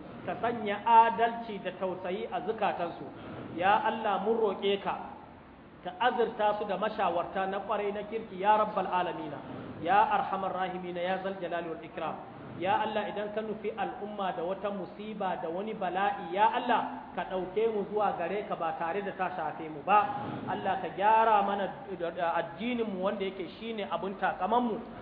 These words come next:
ka gyara mana wuraren rayuwar mu, ka gyara mana kiyaman mu wajen shine makoman mu a gobe kiyama ya rabbal alamin. Yan uwa da suke soja da yan sanda da yan immigration da custom,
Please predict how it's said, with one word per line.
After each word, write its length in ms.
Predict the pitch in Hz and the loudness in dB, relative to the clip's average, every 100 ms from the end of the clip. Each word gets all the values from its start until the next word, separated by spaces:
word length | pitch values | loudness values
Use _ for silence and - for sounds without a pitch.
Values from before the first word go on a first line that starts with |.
| - | -10
ka 60 | - | -8
gyara 400 | 156 202 202 190 | 0 2 4 2
mana 220 | 180 190 | 0 -4
wuraren 440 | 175 196 180 175 185 | -2 -2 -2 -2 -4
rayuwar 380 | 170 156 214 226 | -4 0 4 4
mu, 180 | 214 156 | 2 -4
ka 380 | - - - 151 | -6 -10 -10 -4
gyara 400 | 180 202 196 180 | 0 2 2 0
mana 220 | 196 196 - | 0 -4 -6
kiyaman 460 | 175 180 202 196 180 | -4 0 0 0 -2
mu 140 | 170 | -4
wajen 380 | 185 185 196 202 - | -4 -4 -6 -8 -12
shine 300 | - 214 202 | -12 -8 -6
makoman 480 | 175 175 190 185 185 | -4 -4 -4 -4 -4
mu 100 | 180 | -6
a 120 | 156 | -6
gobe 280 | 151 151 175 | -6 -4 -6
kiyama 380 | 185 165 160 156 | -6 -6 -6 -2
ya 160 | 185 | 0
rabbal 280 | 190 - 165 | 0 -2 -4
alamin. 380 | 165 156 143 135 - - - - | -2 -4 -4 -10 -12 -12 -12 -8
Yan 160 | - 196 | -4 -2
uwa 180 | 220 220 | 2 0
da 120 | 196 | 0
suke 320 | 185 208 202 175 | -4 -4 -4 -4
soja 340 | - 208 202 | -2 -2 0
da 100 | 180 170 | -4 -4
yan 200 | 202 202 | -6 -4
sanda 360 | 180 160 185 | -6 -4 -6
da 100 | 185 170 | -6 -6
yan 220 | 196 214 | -8 -8
immigration 800 | 180 170 156 160 196 196 190 160 | -8 -8 -8 -4 -4 -4 -6 -8
da 100 | 151 | -8
custom, 420 | - 233 226 196 | 2 2 4 -2